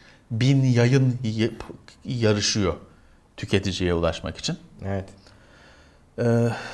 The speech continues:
Speaker 1: bakalım. Ha, kapatma falan ya da satma gibi bir şey olur mu? O ilginç olur.
Speaker 2: Evet, yani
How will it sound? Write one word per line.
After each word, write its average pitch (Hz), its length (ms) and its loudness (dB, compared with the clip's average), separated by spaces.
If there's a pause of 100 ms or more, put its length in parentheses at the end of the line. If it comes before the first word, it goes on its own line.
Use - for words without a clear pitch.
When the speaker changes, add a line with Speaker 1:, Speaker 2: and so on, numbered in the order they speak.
(320)
Speaker 1:
bakalım. 139 360 4 (920)
Ha, 208 180 4
kapatma 185 560 8
falan 202 420 6
ya 160 140 2
da 160 80 2
satma 151 440 4
gibi 160 220 6
bir 120 60 0
şey 123 140 2
olur 117 240 4
mu? 247 260 4
O 240 80 4
ilginç 190 360 2
olur. 117 120 4
Speaker 2:
Evet, 160 340 2
yani 123 320 0